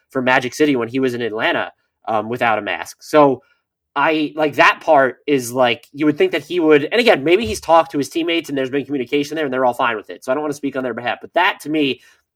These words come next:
seems wildly disrespectful to his teammates. I don't know that he owes the Rockets anything because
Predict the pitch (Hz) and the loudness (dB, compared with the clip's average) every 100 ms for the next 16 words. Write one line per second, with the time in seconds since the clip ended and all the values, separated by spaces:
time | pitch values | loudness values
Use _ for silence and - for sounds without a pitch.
0 | _ - 156 147 113 135 160 143 135 135 | _ -6 -2 -2 2 4 4 2 0 -2
1 | - - 135 - 123 156 196 147 - 123 | -4 -4 -4 -4 -4 2 2 2 -4 -10
2 | 92 - 143 170 165 151 127 147 131 139 | -8 -2 0 0 0 0 2 2 2 2
3 | 139 135 127 135 127 117 110 131 117 | 2 0 -4 -4 -4 -8 -6 -6 -6